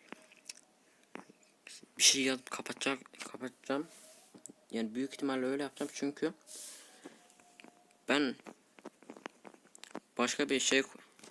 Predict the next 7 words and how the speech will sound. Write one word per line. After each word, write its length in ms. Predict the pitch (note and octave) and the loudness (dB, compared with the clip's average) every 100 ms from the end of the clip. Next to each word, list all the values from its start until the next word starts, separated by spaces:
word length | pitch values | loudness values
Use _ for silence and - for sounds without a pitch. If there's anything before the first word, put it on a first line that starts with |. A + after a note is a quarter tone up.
| - - - - A#2+ | -14 -16 -16 -2 0
başka 240 | A#2 D3 | 4 10
bir 60 | C3+ | 10
ekran 280 | C3 C3+ | 10 4
kaydediciye 520 | - C3 C3 B2+ D3 D3 | 2 4 4 2 2 4
geçtim 240 | C#3+ C3 | 4 4
arkadaşlar. 460 | A#2+ A#2+ A#2 D3 - - - - - - - - - - - - | 2 0 0 0 0 -8 -18 -18 -18 -16 -14 -14 -14 -14 -14 -2
Onda 480 | B2 C3+ D3 C3 | 0 2 2 2